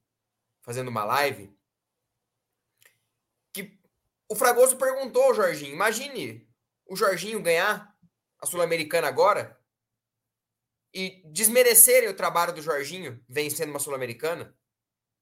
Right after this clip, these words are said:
ou ele assumindo um time de ponta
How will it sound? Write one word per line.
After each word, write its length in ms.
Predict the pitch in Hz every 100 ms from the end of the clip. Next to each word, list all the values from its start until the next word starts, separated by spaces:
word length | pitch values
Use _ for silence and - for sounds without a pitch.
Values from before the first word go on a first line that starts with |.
| _ _ _ -
ou 220 | 165 185
ele 160 | 208 196
assumindo 500 | - 185 180 202 175
um 40 |
time 220 | 151 170
de 140 | 147 147
ponta 640 | 151 180 208 - 92